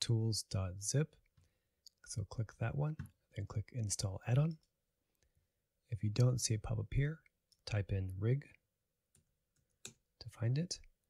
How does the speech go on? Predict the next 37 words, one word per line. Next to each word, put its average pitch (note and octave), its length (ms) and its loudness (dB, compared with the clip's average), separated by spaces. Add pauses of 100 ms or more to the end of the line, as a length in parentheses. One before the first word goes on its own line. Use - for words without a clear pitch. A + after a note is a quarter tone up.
(680)
and A2+ 120 4
then G#2+ 260 2
you A2 120 0
sh-, - 120 -4
and A#2 140 2
make G#2+ 140 0
sure G#2+ 180 2
Enabled A2 640 4 (200)
Add-ons A2+ 400 0
is G2+ 160 -2
not A2 260 -2
checked. - 360 -2 (540)
Then A#2+ 160 6
look B2 200 4
for A#2+ 400 2
the A2+ 420 4 (1080)
Auto B2 420 4
Rig A#2 240 4 (100)
Pro G#2+ 400 2
Tools. - 520 -2
This A#2+ 180 4
is A2+ 180 0
the A2 100 4
free A2 260 2
version. G2+ 380 -2 (380)
This - 180 4
one A2 100 2
here A2+ 240 2
is G#2 100 0
the - 80 0
paid A2+ 380 2
version. B2 280 -2 (500)
So G2 320 -2 (840)
Auto A#2+ 180 6
Rig A#2 220 4
Pro A2+ 220 4
Tools, F3 520 4